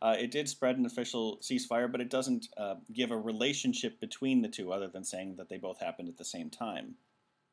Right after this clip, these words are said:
Uh, Christmas holi-, Christmas holiday brought it, uh, when they spread an unofficial ceasefire. So they doesn't really have an antecedent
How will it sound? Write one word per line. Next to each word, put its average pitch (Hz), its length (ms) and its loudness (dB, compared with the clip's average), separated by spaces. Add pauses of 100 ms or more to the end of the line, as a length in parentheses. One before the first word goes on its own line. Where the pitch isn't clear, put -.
(1040)
Uh, 107 220 6
Christmas 131 540 2
holi-, 127 440 6
Christmas 127 380 0
holiday 123 400 6
brought 117 320 6
it, 117 260 0
uh, 107 240 2
when 120 560 4
they 156 220 6
spread 101 540 2
an 101 120 -8
unofficial 92 480 -6
ceasefire. 73 580 -8
So 101 200 -2
they 131 340 4
doesn't 113 280 0
really 98 180 -6
have 98 180 0
an - 80 -8
antecedent 104 640 -4